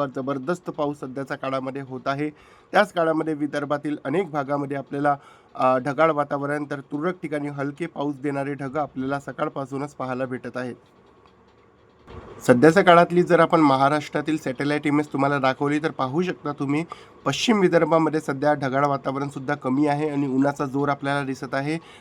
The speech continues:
बुलढाणा आणि अकोलाचा हा जो काही भाग आहे, या भागामध्ये सध्या ढगाळ वातावरणसुद्धा कमी आहे. अमरावती, त्याच काळात आपण वर्धा, नागपूर, भंडारा, गोंदिया, चंद्रपूर, गडचिरोली या भागामध्ये आपण पाहू शकता, अनेक ठिकाणी ढगाळ वातावरण सकाळपासून पाहायला भेटत आहे.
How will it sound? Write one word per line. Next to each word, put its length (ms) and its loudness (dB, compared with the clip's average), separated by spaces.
बुलढाणा 420 4
आणि 240 4
अकोलाचा 520 -2
हा 120 -2
जो 140 -6
काही 160 -6
भाग 220 -4
आहे, 80 -6
या 100 -4
भागामध्ये 500 -4
सध्या 260 -8
ढगाळ 300 -4
वातावरणसुद्धा 720 -8
कमी 300 -6
आहे. 240 -4
अमरावती, 640 0
त्याच 220 2
काळात 360 6
आपण 220 0
वर्धा, 540 0
नागपूर, 540 0
भंडारा, 440 0
गोंदिया, 520 -2
चंद्रपूर, 500 -6
गडचिरोली 560 -2
या 120 2
भागामध्ये 520 0
आपण 220 -2
पाहू 220 -4
शकता, 320 -4
अनेक 260 -4
ठिकाणी 320 -6
ढगाळ 360 -2
वातावरण 400 -6
सकाळपासून 520 -10
पाहायला 280 -8
भेटत 300 -8
आहे. 200 -6